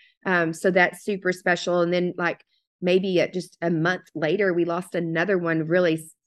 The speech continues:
um, tragic and, um, and sudden. And so it just really hit us all hard. But, um, but all that to say that, you know, that was an incredible experience athletically for me, um,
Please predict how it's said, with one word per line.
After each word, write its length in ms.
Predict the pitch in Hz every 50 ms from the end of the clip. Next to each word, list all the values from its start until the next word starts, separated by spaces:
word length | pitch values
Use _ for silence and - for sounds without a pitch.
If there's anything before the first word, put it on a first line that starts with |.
| _ _ _ _ -
um, 180 | 180 156 120 160
tragic 540 | - - 214 214 202 180 160 147 147 - - 175
and, 200 | 175 165 165 160
um, 260 | 160 156 151 147 - -
and 160 | 165 165 156
sudden. 460 | 156 - 208 208 190 165 156 156 156
And 200 | - 165 165 160
so 360 | 165 - 185 170 160 156 156 160 - _ _ _ _ _ _ _ _
it 120 | - 185 -
just 160 | - 226 202
really 200 | 233 233 220 202
hit 160 | 175 226 214
us 200 | 202 202 196 202
all 120 | 180 175 165
hard. 460 | 170 - 196 180 175 165 156 156 160
But, 180 | 175 175 - - -
um, 360 | 190 185 175 160 160 165 165 - _
but 360 | 185 160 226 240 214 170 - - -
all 160 | 202 233 262
that 200 | 240 233 208 190
to 100 | 208 208
say 320 | 190 - - 185 185 180 180
that, 200 | 180 170 160 - - _ _ _ _ _ _ _ _ _ _ _ _ _
you 120 | - 208 190
know, 380 | 190 185 180 180 175 - - _
that 260 | - 185 214 226 214 -
was 140 | 208 196
an 80 | 202 196
incredible 480 | 185 170 - - 220 208 208 196 185 156
experience 640 | - - - - - 220 214 220 202 185 - -
athletically 840 | - 170 165 165 - 165 185 202 214 214 202 - - 165 160 156 156 160
for 100 | 175 175
me, 460 | 180 175 170 165 165 156 156 - 160 -
um, 520 | 170 170 160 156 143 139 160 175 175 175